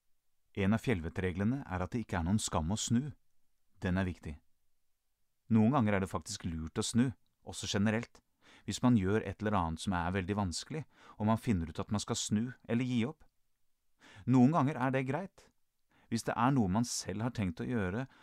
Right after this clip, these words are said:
og så skjønner man at det blir for hardt, kan man vurdere å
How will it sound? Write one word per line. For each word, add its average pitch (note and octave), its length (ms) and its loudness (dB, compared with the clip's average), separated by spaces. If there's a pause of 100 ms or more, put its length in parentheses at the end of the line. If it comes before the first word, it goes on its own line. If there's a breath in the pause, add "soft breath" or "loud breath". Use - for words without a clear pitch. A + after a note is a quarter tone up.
og G#2+ 80 -8
så D3+ 120 -4
skjønner E2+ 340 -2
man G#2+ 320 0
at G#2+ 80 -10
det G#2 100 -8
blir F2+ 160 -2
for A2+ 140 -8
hardt, - 320 -18 (340 soft breath)
kan G2+ 140 2
man G#2+ 180 4
vurdere G2 640 -2
å A#2+ 80 -2